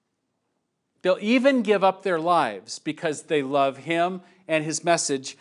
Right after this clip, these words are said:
so much. They value him above everything. They love him. They love him above all things, including self.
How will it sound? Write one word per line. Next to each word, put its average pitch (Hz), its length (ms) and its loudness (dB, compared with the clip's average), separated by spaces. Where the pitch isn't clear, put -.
so - 340 2
much. 151 320 0
They 165 140 4
value 208 520 8
him 202 380 2
above 170 400 6
everything. 175 480 2
They 143 120 4
love 190 400 6
him. 185 200 0
They 156 100 2
love 175 260 4
him 202 140 -2
above 165 300 6
all 226 340 10
things, 196 540 0
including 233 920 2
self. - 960 4